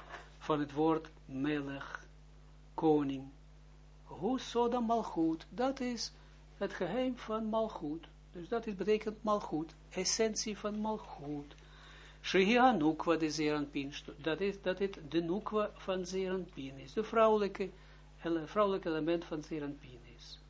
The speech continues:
Ki, vierentwintig, Ein Melech, Belo Malchut, want er is geen koning zonder koninkrijk. Ja, duidelijk. Welke koning kan zijn zonder koninkrijk?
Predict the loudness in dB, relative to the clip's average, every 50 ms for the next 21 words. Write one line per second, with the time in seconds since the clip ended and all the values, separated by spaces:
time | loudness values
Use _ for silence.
0 | -20 -20 -14 -8 -6 -6 -6 -4 -4 -6 -6 -6 -8 -8 -4 -2 0 0 0 0
1 | 0 0 -2 -2 -2 -4 -8 -10 -10 -16 -20 -20 -20 -20 -20 -20 -20 -20 -20 -20
2 | -18 -8 -2 2 4 4 4 4 4 4 4 4 6 6 6 6 4 2 0 -4
3 | -8 -16 -20 -20 -20 -20 -20 -20 -20 -18 -8 0 4 6 6 8 8 6 6 6
4 | 4 0 0 0 0 0 0 0 2 2 2 2 0 -2 -8 -18 -20 -20 -20 -20
5 | -16 -8 -4 -2 0 2 2 2 2 0 2 2 0 0 0 0 -2 0 0 2
6 | 2 2 0 0 -2 -4 -6 -4 0 0 0 0 0 -2 -4 -2 0 0 2 2
7 | 2 0 -2 -4 -6 -10 -12 -12 -12 -16 -18 -20 -20 -20 -20 -20 -20 -20 -20 -20
8 | -20 -20 -20 -20 -20 -20 -20 -20 -20 -20 -18 -10 -6 -4 -4 -2 0 0 2 2
9 | 0 -2 -2 0 2 4 4 4 2 0 4 6 6 6 6 6 4 0 0 -2
10 | -2 -2 -2 -2 0 0 0 0 -2 -2 -2 0 0 0 0 -2 -4 -2 -4 -4
11 | -4 -6 -10 -14 -16 -16 -18 -18 -20